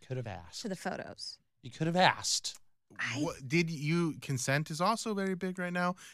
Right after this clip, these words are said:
Speaker 3: You're talking about trends.
Speaker 1: You're fucking A right, Bill.
Speaker 2: <laughs>
Speaker 1: Consent is really big right now.
Speaker 2: I've been in a migraine daze the last three weeks.
Speaker 1: Consent
Speaker 3: Ah,
Speaker 1: is
Speaker 3: okay.
Speaker 1: so sexy right
Speaker 2: So
Speaker 1: now.
Speaker 2: maybe
Speaker 3: Is it?
Speaker 2: my, the, yeah.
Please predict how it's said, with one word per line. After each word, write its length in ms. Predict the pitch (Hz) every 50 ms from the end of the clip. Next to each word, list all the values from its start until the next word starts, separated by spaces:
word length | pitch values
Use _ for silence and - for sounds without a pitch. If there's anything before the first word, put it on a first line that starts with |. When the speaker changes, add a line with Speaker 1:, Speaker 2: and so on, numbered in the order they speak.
| - - -
Speaker 3:
You're 80 | -
talking 240 | - 139 135 135 147
about 220 | 160 160 190 202 190
trends. 520 | - - 233 247 240 214 202 208 214 220
Speaker 1:
You're 80 | 220 135
fucking 340 | - - - 156 143 - 151 147
A 120 | 139 135
right, 320 | 123 123 123 143 160 -
Bill. 280 | - - 110 104 95 92 381 -
Speaker 2:
<laughs> 140 | - - 392
Speaker 1:
Consent 520 | - 151 139 127 - - 139 117 117 113 -
is 280 | 135 127 110 110 113
really 300 | 120 135 131 120 127 123
big 260 | 117 127 120 113 113
right 180 | 120 120 113 113
now. 220 | 107 101 98 92 92
Speaker 2:
I've 160 | - 320 330 294
been 120 | 381 403 403
in 120 | 403 403
a 80 | 403 349
migraine 680 | 294 262 247 247 262 269 254 277 311 302 311 320 302
daze 460 | 320 311 311 311 320 330 370 339 302
the 100 | 370 359
last 340 | 359 349 349 359 440 381 - 466
three 160 | 453 392 392
weeks. 680 | 392 392 392 403 403 415 427 453 453 453 466 453 -
Speaker 1:
Consent 440 | - - 160 143 131 - - 180 156 151 175 180
Speaker 3:
Ah, 320 | 185 196 190 180 175 160 156 156 170
Speaker 1:
is 180 | 208 220 -
Speaker 3:
okay. 80 | 214 -
Speaker 1:
so 200 | 165 147 147 151
sexy 500 | 147 - - 131 127 123 - - 120 101
right 160 | 98 98 98
Speaker 2:
So 160 | - 349 320
Speaker 1:
now. 80 | 311 302
Speaker 2:
maybe 200 | 302 311 330 320
Speaker 3:
Is 80 | 339 330
it? 40 |
Speaker 2:
my, 220 | 311 302 302 294 269 269 - - - -
the, 120 | - 254 214
yeah. 460 | 214 247 240 196 - - - 240